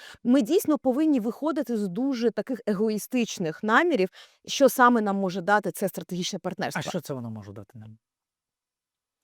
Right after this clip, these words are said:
Speaker 1: А, в першу чергу, я сподіваюся, що це закріплення певного статусу і рівня відносин з країнами, да?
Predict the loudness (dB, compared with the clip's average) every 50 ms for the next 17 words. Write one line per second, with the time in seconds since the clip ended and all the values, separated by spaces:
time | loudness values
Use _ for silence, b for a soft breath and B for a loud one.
0 | b b b b b b b b b b 0 2 4 6 6 6 6 8 8 8
1 | 8 8 6 4 _ _ 2 4 4 4 4 2 -4 -6 -2 0 0 0 2 2
2 | 2 4 4 2 2 0 -4 -6 -4 -2 2 4 4 4 4 0 -4 -6 -8 -8
3 | -8 -8 -8 -6 -6 -6 -6 -6 -4 -2 0 0 0 0 0 -2 -4 -2 -2 -4
4 | -4 -2 -2 -4 -4 -2 -4 -6 -8 -4 -2 -2 -2 0 -2 -4 -4 -6 -4 -2
5 | -2 -2 -2 -4 -8 -10 -6 -6 -4 -4 -4 -4 -4 -4 -6 -6 -6 -6 -8 -8
6 | -10 -12 -14 -10 -6 -6 -4 -6 -4 -4 -4 -4 -2 0 0 -2 0 -2 -2 -2
7 | 0 2 2 2